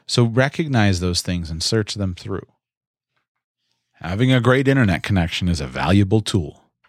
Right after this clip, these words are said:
It sets things apart. Not having an internet connection, on the other hand, might also, you might also be able to figure out a way to turn that into a valuable tool.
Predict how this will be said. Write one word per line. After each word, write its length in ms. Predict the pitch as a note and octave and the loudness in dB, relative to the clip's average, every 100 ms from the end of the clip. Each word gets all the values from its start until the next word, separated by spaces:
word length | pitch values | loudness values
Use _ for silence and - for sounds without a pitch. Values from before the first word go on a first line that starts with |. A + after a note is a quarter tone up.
| _ _ _ _ _ _ _ _ _ _ _ _ _ _ _ _ - - | _ _ _ _ _ _ _ _ _ _ _ _ _ _ _ _ -20 -10
It 80 | F#2 | -6
sets 300 | - D2 - | -4 -4 -4
things 200 | F#2 F#2+ | -2 -2
apart. 360 | F#2+ D3 - _ _ _ _ _ _ _ _ _ - | 0 0 0 _ _ _ _ _ _ _ _ _ 0
Not 240 | E3 G#3 | 2 4
having 300 | A2+ F#2 F#2+ | 2 2 0
an 60 | F#2 | 0
internet 380 | F#2 F#2+ F#2+ | 0 0 -2
connection, 380 | - F#2+ F#2 G#2 | -2 -4 -2 -2
on 60 | F#2+ | -2
the 100 | F#2 | 0
other 140 | F#2 | -2
hand, 340 | F2 F#2+ D#3+ - _ _ _ _ _ | -2 -2 -2 -6 _ _ _ _ _
might 240 | G2 A#2+ D#3 | 0 2 4
also, 320 | F#3+ G3+ A#2+ | 2 2 2
you 140 | F#2 | 4
might 180 | G2+ C3 | 4 4
also 280 | E3 G3 C#3 | 4 2 2
be 80 | G#2+ | 2
able 120 | F#2 | 2
to 60 | E2+ | 0
figure 280 | G2+ F#2 | -2 0
out 140 | F2 E2+ | 0 -2
a 40 | |
way 140 | D#2+ D#2 | -4 -6
to 60 | |
turn 240 | D#2 E2+ D#2+ | -8 -10 -8
that 140 | D#2 | -8
into 180 | D#2 D#2 | -8 -10
a 60 | |
valuable 420 | D2 D2 D#2+ C#2+ D2+ | -8 -8 -10 -12 -16
tool. 400 | - F2+ G#2 | -16 -18 -20